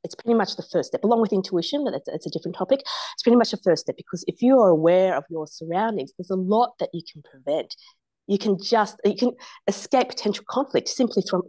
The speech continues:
awareness. And that's really the best case scenario, you know? So the, from a self-defense or martial arts perspective, um, the greatest enemy that we have to awareness is distraction.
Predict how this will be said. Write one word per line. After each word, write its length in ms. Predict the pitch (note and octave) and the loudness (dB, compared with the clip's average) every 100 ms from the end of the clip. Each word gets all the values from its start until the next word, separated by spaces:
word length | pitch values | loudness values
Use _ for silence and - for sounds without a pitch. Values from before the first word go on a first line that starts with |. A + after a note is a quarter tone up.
| - | -2
awareness. 460 | E3+ F3+ F3+ - | 4 4 4 0
And 80 | D#3+ | 0
that's 220 | F#3 - | 0 -2
really 340 | F#3 A3+ F3 C#3 | 2 4 4 2
the 80 | D#3 - | -4 0
best 360 | E3 - - - - _ | 0 0 -10 -20 -20 _
case 240 | - F3+ - | -4 -4 -4
scenario, 580 | F3+ D#3+ F#3 D3+ A#2 F#2+ | -4 0 0 0 -2 -6
you 100 | D#3+ | -8
know? 220 | B2+ F#3 D4+ - - - | -6 -6 -6 -14 -20 -18
So 260 | - G#3 F#3+ | -6 0 2
the, 240 | F3+ E3 | 4 2
from 100 | A#3+ | 0
a 40 | B3+ | -2
self-defense 680 | - G#3+ - - F3 E3 - | -2 -6 -6 -6 -4 -6 -12
or 140 | E3 D#3+ | -8 -4
martial 320 | D3 - E3 | -4 -4 -6
arts 140 | - | -6
perspective, 560 | _ - - - D#3+ C#3 - - - - | _ -8 -8 -4 -6 -6 -10 -18 -16 0
um, 380 | F3 D#3+ E3+ - - - _ _ _ _ | 2 2 0 -4 -14 -20 _ _ _ _
the 280 | G3 G3 F3+ | 0 4 4
greatest 640 | F3 G#3 A#3 D#4 - - - - _ _ _ G#3 | 2 0 0 0 -4 -8 -12 -20 _ _ _ 2
enemy 440 | C4 F4+ A3+ D3+ | 4 4 0 -4
that 120 | D3 - | -8 -10
we 160 | E3 - | -12 -6
have 340 | B3 B3 C#3+ C3 - _ _ _ _ | -2 0 -2 -6 -16 _ _ _ _
to 200 | - D#4+ | -6 -2
awareness 600 | G3 F#3 A#3+ G#3 G2 - - | 0 0 -2 -4 -8 -12 -10
is 120 | F#3 | -10
distraction. 720 | - - - D#3+ - - | -8 -4 -2 -2 -2 -6